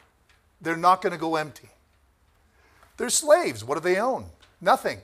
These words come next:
How are you gonna build a tabernacle in the wilderness out of gold and silver and precious stones and all these different things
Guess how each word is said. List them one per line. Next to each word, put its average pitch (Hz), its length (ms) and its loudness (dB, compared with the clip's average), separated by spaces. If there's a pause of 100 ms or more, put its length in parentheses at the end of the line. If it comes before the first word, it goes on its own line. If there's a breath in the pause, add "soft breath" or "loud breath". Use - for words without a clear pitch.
(600 soft breath)
How 202 120 8
are 202 120 10
you 226 40 -6
gonna 214 140 -4
build 220 240 2
a 208 60 2
tabernacle 208 720 0
in 180 60 -6
the 180 80 0
wilderness 196 500 2
out 180 120 0
of 147 120 -4
gold 170 380 0
and 170 120 -8
silver 180 600 2
and 143 120 -12
precious 170 380 -4
stones 180 480 -4
and 165 80 -2
all 156 140 4
these 175 120 -4
different 170 280 -6
things 196 360 -4